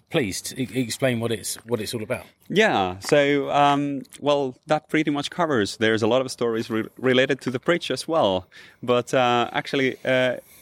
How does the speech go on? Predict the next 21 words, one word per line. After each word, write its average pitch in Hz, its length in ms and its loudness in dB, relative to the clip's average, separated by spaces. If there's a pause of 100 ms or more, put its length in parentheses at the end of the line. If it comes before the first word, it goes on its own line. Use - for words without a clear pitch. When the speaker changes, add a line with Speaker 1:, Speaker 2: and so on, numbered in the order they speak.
(140)
Speaker 2:
Elina 139 400 4
is, 123 220 -2
uh, 120 180 4
living 123 480 0 (260)
just - 300 -2
across 123 300 -2
the 113 160 0
river, 95 320 2
so 98 420 2
<laughs> 160 540 -8 (260)
hundred 143 320 2
years 127 280 0
from, 110 220 -6
uh, 135 200 6
hundred 143 220 0
meters 117 280 -2
from 98 200 -12
here. 92 280 -10 (160)
Speaker 1:
I 113 80 -8
didn't 131 240 0
know 123 460 2